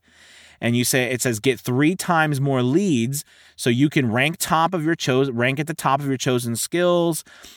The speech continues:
pay only when you get featured, move the, uh, move up the cert ladder faster," which is their certification process. And you have to, like, you know, get orders and stuff, and you get points and stuff, and you move up the,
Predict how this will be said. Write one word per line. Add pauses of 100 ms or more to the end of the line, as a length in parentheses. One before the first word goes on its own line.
(120)
pay
only
when
you
get
featured, (300)
move
the,
uh,
move
up
the
cert
ladder
faster,"
which
is
their
certification
process. (320)
And
you
have
to,
like,
you
know,
get
orders
and
stuff,
and
you
get
points
and
stuff,
and
you
move
up
the,